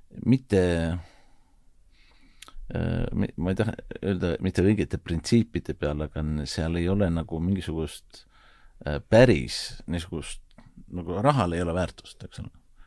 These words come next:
Tähendab, meie euro ei, tegelikult ei ole väärt mitte midagi, see on mingisugune kokkulepe, eks ole.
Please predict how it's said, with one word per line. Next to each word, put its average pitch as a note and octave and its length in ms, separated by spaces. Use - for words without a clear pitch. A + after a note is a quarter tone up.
Tähendab, F#2+ 260
meie A2 220
euro F#2+ 240
ei, D#2 160
tegelikult E2+ 580
ei E2 60
ole D#2+ 160
väärt F2 240
mitte E2 200
midagi, D#2 280
see - 80
on F2 80
mingisugune D#2+ 320
kokkulepe, - 560
eks - 160
ole. - 140